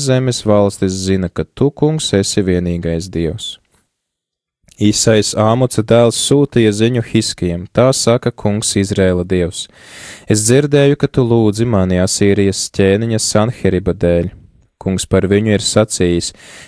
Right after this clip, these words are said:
Nicina tevi un nievā jaunava. Ciānas meita tev aiz muguras šūpo galvu, Jeruzalemes meita.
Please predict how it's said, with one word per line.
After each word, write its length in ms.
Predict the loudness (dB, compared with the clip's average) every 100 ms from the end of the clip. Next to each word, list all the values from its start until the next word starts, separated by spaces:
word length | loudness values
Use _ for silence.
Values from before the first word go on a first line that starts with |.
| _
Nicina 480 | 0 0 0 0 0
tevi 400 | 0 2 2 2
un 240 | 0 0 2
nievā 380 | 2 4 2 4
jaunava. 540 | 2 2 -2 -6 -8 -12 -20 _
Ciānas 560 | -4 0 2 0 -2 -2
meita 380 | 0 0 0 -2
tev 260 | 0 2
aiz 160 | 2 0
muguras 400 | -4 -2 0 -2
šūpo 480 | -2 -2 -2 0 -2
galvu, 480 | 2 2 2 0 0
Jeruzalemes 800 | 0 0 0 -2 -2 -2 -4 -2
meita. 380 | -2 -2 -6